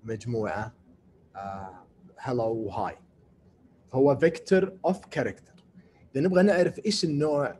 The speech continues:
حق ال، آه، آه،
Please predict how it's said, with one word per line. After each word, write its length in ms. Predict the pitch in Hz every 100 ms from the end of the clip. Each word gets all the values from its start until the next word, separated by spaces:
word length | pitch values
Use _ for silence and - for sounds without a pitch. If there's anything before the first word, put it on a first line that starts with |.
| -
حق 420 | - 139 127 113
ال، 420 | 123 113 107 101 - 110
آه، 380 | 101 98 95 - - _ _ _ _ _ _ _ -
آه، 260 | 80 -